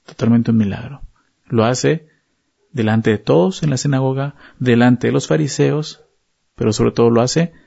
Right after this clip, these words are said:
sí, en día de reposo. <laughs> Qué increíble, ¿verdad? Jesús, a Jesús le interesa más el bienestar del hombre que las reglas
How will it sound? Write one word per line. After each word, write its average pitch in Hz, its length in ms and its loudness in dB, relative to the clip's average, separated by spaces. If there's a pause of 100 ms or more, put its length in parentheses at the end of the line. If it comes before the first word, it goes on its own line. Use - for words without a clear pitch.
(200)
sí, - 420 -6 (100)
en 110 180 -4
día 110 140 2
de 113 80 2
reposo. - 480 -4 (300)
<laughs> - 100 -4 (1000)
Qué 175 60 -2
increíble, 110 560 0
¿verdad? 127 380 -4 (2750)
Jesús, - 720 -2 (880)
a 135 40 -16
Jesús 127 240 -8
le 131 60 -4
interesa 117 400 -8
más 110 440 -10 (640)
el 117 120 -2
bienestar 110 420 0
del 104 180 -2
hombre 107 360 -6 (1300)
que - 100 -6
las 104 160 0
reglas 113 540 -6